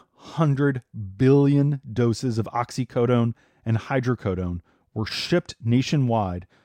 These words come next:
from two thousand six through two thousand fourteen. Twenty-four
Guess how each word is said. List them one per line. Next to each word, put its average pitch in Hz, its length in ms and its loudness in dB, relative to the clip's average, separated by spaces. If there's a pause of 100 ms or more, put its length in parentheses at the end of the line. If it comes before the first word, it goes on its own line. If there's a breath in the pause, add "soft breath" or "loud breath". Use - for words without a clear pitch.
(140 soft breath)
from 117 180 -2
two - 160 -6
thousand 135 300 -2
six - 260 -8
through 113 180 -4
two - 160 -4
thousand 104 320 0
fourteen. - 380 -12 (640)
Twenty-four 165 920 0